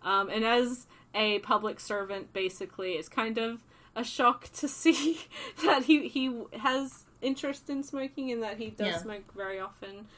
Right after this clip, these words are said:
Speaker 1: Um, and, I mean
Speaker 2: He is a very inconsiderate smoker.
Speaker 1: <laughs> Yes. Um, and,
Speaker 2: <laughs>
Speaker 1: uh, I mean, in real life, smoking is a gross and a bad habit, and do, I do not encourage it, but man, is it lovingly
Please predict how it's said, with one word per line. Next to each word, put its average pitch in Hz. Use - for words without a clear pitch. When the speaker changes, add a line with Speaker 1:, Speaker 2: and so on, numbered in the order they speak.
Speaker 1:
Um, 180
and, 233
I 233
mean 247
Speaker 2:
He 302
is 440
a 294
very 226
inconsiderate 190
smoker. 156
Speaker 1:
<laughs> -
Yes. 214
Um, 214
and, 247
Speaker 2:
<laughs> 311
Speaker 1:
uh, 233
I 254
mean, 269
in 294
real 330
life, 285
smoking 247
is 220
a -
gross 208
and 190
a 180
bad 196
habit, 185
and 180
do, 214
I 190
do 214
not 226
encourage 185
it, 175
but 180
man, 233
is 214
it 208
lovingly 208